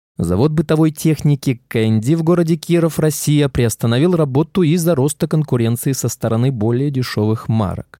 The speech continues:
преимущественно из Китая. Об этом пишет издание «Коммерсант». Местные чиновники говорят, что завод, который выпускает стиральные машины, приостановил работу из-за затоваривания, отсутствия спроса, повышения курса валюты и массового выхода на рынок более дешёвой техники китайских и российских марок.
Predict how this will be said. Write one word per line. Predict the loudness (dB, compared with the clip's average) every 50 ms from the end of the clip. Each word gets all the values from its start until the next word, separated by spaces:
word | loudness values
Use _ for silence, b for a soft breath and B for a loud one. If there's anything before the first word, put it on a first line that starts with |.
| _
преимущественно | -6 -2 0 0 0 0 0 0 -2 -4 -2 -2 0 0 0 0
из | -4 -4
Китая. | -8 -8 -6 -4 -4 -4 -4 -6 -8 _ _
Об | -6 -2 -2
этом | 0 0 0 0
пишет | 0 0 0 0 -2 -2 -2
издание | -2 -2 -2 -2 0 0 0 -2
«Коммерсант». | -2 -2 -2 -2 -2 -4 -6 -6 -6 -6 -6 -6 _ -18 _ _ -4
Местные | -2 -2 -2 0 -2 -4 -4
чиновники | -2 -2 -2 0 0 0 0 -2 -4 -4
говорят, | -4 -2 0 0 0 -2 -4
что | -2 -2 -2 0
завод, | 2 2 2 2 2 0 0 -2
который | -4 -6 -2 -2 -2 0 0 0
выпускает | 0 -2 -2 -2 -4 -6 -4 -4 -2 -2 -2 -2
стиральные | -4 -6 -6 -4 -4 -4 -4 -2 -4 -2
машины, | -2 -4 -4 -2 -2 0 0 0
приостановил | 0 0 0 0 0 0 -2 -2 0 2 2 2 2
работу | 2 0 0 0 -2 -2 -2 0 -2 -2
из-за | -2 0 -2 -2 0 0 0 0
затоваривания, | 0 0 -2 -2 -2 -2 -2 -2 0 -2 -2 -2 -2 -2 -2 0 0 0 0 0 -2 -2
отсутствия | -4 -4 -4 -4 -4 -4 -6 -8 -6 -6 -6
спроса, | -6 -8 -4 -2 -2 0 0 -2 -4 -2
повышения | -2 0 0 0 0 -2 -2 -2 0 0 -2 -2
курса | -4 -4 -4 -2 -2 -2 -4 -4 -4
валюты | -4 -4 -2 -2 0 -2 -2 0 0 0
и | 0
массового | 2 0 0 -2 -4 -6 -6 -4 -2 -2 -2 -2 -2 -4
выхода | -2 -2 -2 -2 -2 -4 -6 -4 -2 -2
на | 0 0 0 0
рынок | 0 -2 -2 -2 -2 -2 -2
более | -2 -2 -2 -2 -2
дешёвой | -4 -4 -6 -6 -4 -4 -4 -4 -4
техники | -4 -4 -4 -2 -2 -2 -4 -2 -4 -6
китайских | -6 -6 -6 -4 -2 -2 -2 -2 -4 -6 -6 -4 -4
и | -4 -2
российских | -4 -4 -6 -6 -8 -8 -6 -8 -8 -6 -4
марок. | -4 -4 -4 -6 -8 -12 -16